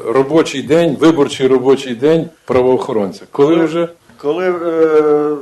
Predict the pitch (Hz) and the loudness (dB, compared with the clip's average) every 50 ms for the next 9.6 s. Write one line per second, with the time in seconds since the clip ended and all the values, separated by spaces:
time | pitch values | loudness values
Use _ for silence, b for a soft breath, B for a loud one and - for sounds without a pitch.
0 | 143 147 143 147 147 - - 190 170 - - 156 - - 170 147 - 175 170 156 | -8 -6 -6 -6 -6 -4 -6 -6 -6 -6 -8 -10 -10 -10 -10 -8 -6 -6 -6 -4
1 | - 156 156 147 156 160 143 147 143 143 143 151 143 135 147 175 190 196 196 - | -4 -6 -6 -4 -4 -6 -6 -6 -8 -10 -8 -10 -10 -8 -10 -8 -4 -4 -4 -4
2 | - 151 131 127 139 135 131 131 131 131 131 127 127 - 131 127 127 131 127 123 | -4 -6 -8 -4 -2 -2 -2 -2 -2 -2 -4 -6 -8 -10 -8 -6 -4 -4 -4 -4
3 | 127 127 123 123 - _ _ 147 143 139 151 143 135 139 180 175 143 156 147 139 | -6 -8 -8 -10 -14 _ _ -12 -12 -8 -6 -8 -8 -6 -6 -6 -4 -4 -2 -4
4 | 135 127 - - 123 120 131 151 151 147 139 143 143 139 135 131 131 143 151 147 | -4 -4 -8 -12 -14 -8 -4 -4 -2 -2 -2 -2 -2 -4 -4 -6 -4 -4 -4 -2
5 | 139 139 - 147 131 123 127 127 139 139 135 135 - 180 175 170 - - 143 135 | -4 -6 -6 -8 -8 -8 -10 -8 -6 -6 -6 -4 -2 -2 -2 -2 -4 -4 -6 -6
6 | 127 131 143 135 135 123 120 120 - - 160 151 151 156 151 143 139 139 127 - | -6 -6 -6 -6 -6 -6 -8 -12 -10 -4 -4 -2 -2 -2 -4 -4 -4 -6 -6 -8
7 | b b b b b b b b - 117 123 147 156 151 151 156 - - _ _ | b b b b b b b b -12 -4 0 2 2 2 0 -4 -10 -18 _ _
8 | - 127 127 127 123 120 - 135 123 127 120 - 147 147 147 147 147 139 131 123 | -16 -12 -10 -10 -10 -10 -10 -10 -10 -10 -8 -6 -4 -2 -2 -2 -2 -4 -4 -6
9 | 123 123 120 120 110 - - 117 110 107 104 | -6 -8 -10 -12 -14 -10 -8 -6 -6 -6 -8